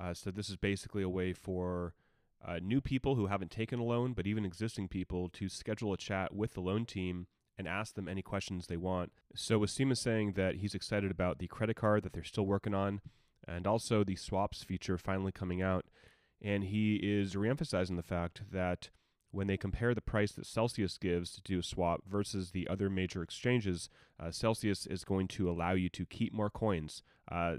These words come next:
Celsius is not taking any profit from this, like I talked about in the previous A M A. And Wasim just explained the fact that,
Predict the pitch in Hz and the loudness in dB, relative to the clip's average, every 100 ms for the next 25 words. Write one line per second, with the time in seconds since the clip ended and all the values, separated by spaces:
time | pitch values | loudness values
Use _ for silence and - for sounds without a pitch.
0 | 65 82 - 117 113 101 95 98 - 107 | -6 -6 0 0 0 -2 -2 -4 -2 -4
1 | 101 92 90 - 92 92 - 85 80 73 | 0 0 0 0 0 0 -6 -6 -4 -4
2 | - - _ _ 92 87 82 101 92 85 | -8 -12 _ _ -4 -2 -2 0 -2 0
3 | 85 85 92 90 98 87 82 - 85 80 | 0 0 -4 -6 -4 -2 -2 -4 -4 -4
4 | 64 - - 123 113 - 151 143 127 113 | -6 -10 -2 0 0 0 2 2 2 -2
5 | 110 - 113 104 - 104 95 - 95 90 | -6 -4 -2 -2 -2 0 0 0 0 0
6 | - | -4